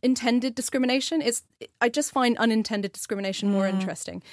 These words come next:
Speaker 2: And
Speaker 1: Pro-
Speaker 2: I didn't even realise it was there until I've read your book.
Speaker 1: Right. Well, that's the thing. You know, that's kind of what I wanted to do with the book. I wanted to give people the experience that I had. So the first thing I discovered was, um, when I went and studied for my master's, I studied, um,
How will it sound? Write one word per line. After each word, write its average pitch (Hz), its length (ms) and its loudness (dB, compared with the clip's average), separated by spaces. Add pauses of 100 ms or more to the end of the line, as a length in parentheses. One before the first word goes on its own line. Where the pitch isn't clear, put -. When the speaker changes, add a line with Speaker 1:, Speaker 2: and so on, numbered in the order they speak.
(260)
Speaker 2:
And 226 100 8
Speaker 1:
Pro- 247 80 10
Speaker 2:
I 302 60 10
didn't 247 220 4
even 214 180 2
realise 208 360 6
it 208 60 -4
was 170 160 -4
there 214 240 8
until 190 300 -2
I've 175 120 -2
read 180 140 -2
your 175 100 -4
book. - 360 -4
Speaker 1:
Right. - 360 4 (120)
Well, 302 80 4
that's 339 220 8
the 320 120 2
thing. 247 320 2
You 233 80 2
know, 208 80 0
that's 262 220 4
kind 302 140 4
of 285 60 2
what 254 120 4
I 240 40 2
wanted 233 280 0
to 233 100 -2
do 285 160 0
with 247 80 0
the - 80 -8
book. - 220 -8
I 220 60 2
wanted 220 240 -2
to - 60 -8
give 214 200 2
people 208 240 -6
the 190 60 -8
experience - 360 -4
that - 120 0
I 233 100 6
had. - 320 -6 (280)
So 262 240 8
the 240 80 0
first 269 260 4
thing 254 120 2
I 220 60 2
discovered 196 520 0
was, 202 440 0
um, 196 420 0
when 247 160 4
I 226 60 6
went 220 300 2
and 208 100 -2
studied 202 400 0
for 196 420 0
my 190 180 -2
master's, 208 580 0
I 185 80 -2
studied, 190 560 -4
um, 185 380 -4